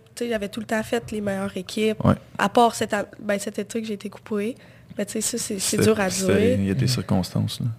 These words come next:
Speaker 1: Fait que je sais pas, on dirait, genre, j'ai vraiment été souvent dans les tops, mais c'est peut-être le fait d'être tout le temps la meilleure aussi, qu'à un moment donné,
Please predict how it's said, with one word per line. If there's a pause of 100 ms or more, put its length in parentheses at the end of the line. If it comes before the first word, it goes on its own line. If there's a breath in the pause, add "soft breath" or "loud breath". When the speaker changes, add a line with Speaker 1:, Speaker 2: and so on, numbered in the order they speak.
(100)
Speaker 1:
Fait
que
je
sais
pas,
on
dirait,
genre,
j'ai
vraiment
été
souvent
dans
les
tops,
mais
c'est
peut-être
le
fait
d'être
tout
le
temps
la
meilleure
aussi,
qu'à
un
moment
donné,